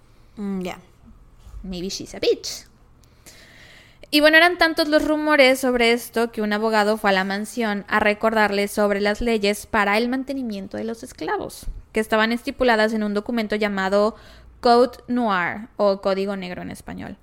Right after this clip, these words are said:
Speaker 2: Porque en aquel entonces sí, claro que era legal tener esclavos, eh, pero había una serie de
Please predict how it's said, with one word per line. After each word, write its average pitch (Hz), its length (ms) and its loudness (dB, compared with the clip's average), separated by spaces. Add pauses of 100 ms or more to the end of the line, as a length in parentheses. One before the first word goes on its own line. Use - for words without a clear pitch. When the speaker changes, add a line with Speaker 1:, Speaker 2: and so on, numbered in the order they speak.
(540)
Speaker 2:
Porque 233 200 2
en 233 80 0
aquel 196 180 -4
entonces 247 380 -6
sí, 240 200 -6
claro 190 380 -2
que 220 60 -4
era 208 120 -2
legal 214 440 -2
tener 190 320 -6
esclavos, 262 800 2 (520)
eh, 233 400 6 (160)
pero 262 720 4 (120)
había 214 280 4
una 202 180 -6
serie 240 480 0
de 208 240 -2